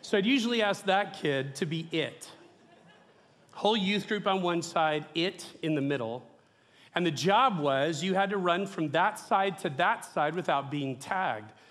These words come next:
But it would always get at least somebody, and maybe two people. And this was the deal. When you got tagged as it,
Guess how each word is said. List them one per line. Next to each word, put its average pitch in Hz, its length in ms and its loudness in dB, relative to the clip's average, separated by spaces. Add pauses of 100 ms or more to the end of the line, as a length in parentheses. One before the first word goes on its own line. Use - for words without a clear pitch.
(400)
But 185 340 0
it 180 420 0 (200)
would 196 180 2
always 208 460 2
get 196 180 2
at 165 80 0
least 170 320 -4
somebody, 123 500 -2 (1040)
and 165 80 2
maybe 175 240 0
two 208 240 -2
people. - 560 -10 (880)
And 165 120 2
this 208 180 2
was 180 140 0
the 165 80 2
deal. 156 340 2
When 147 220 0
you 185 180 -2
got 185 320 2
tagged 202 460 0
as 160 420 0
it, 151 560 -2